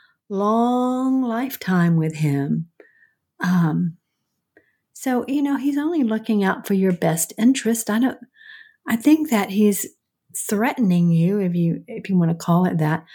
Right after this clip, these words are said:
because he's desperate, because he wants so badly for you to not get sick. Um,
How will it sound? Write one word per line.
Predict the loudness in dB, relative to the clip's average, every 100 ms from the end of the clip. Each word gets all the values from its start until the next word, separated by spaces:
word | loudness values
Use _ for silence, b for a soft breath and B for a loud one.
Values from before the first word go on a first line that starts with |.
| B B -14
because | -2 0 0
he's | 0 -2 -2
desperate, | 0 2 2 -2 0 0 0
because | -4 0 0
he | 2
wants | 2 0 0 -2
so | 2 2
badly | 2 2 2 0 -4 -4 -8 -10 _ _ _ _ _
for | -4
you | 0 2 2 0 -4 -6
to | 0
not | 2 2 0
get | -4 -4
sick. | -2 -2 0 2 2 -2 -14 _ _ _ _ b b b b -6
Um, | -2 0 0 -2 -4